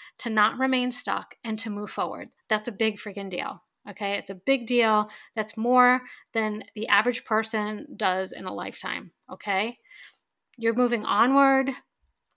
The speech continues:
forward, to bigger, better dreams and goals. So for today, start in that one area that's either most important to you or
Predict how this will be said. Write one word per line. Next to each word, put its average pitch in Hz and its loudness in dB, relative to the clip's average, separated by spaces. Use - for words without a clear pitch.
forward, 240 4
to 226 -8
bigger, 240 4
better 226 4
dreams 220 -2
and 208 -2
goals. 190 0
So 214 2
for 220 -8
today, 214 4
start 311 -2
in 285 0
that 240 0
one 254 -2
area 220 0
that's 185 -2
either 208 -4
most 196 -2
important 262 -6
to 269 -4
you 262 2
or 190 -2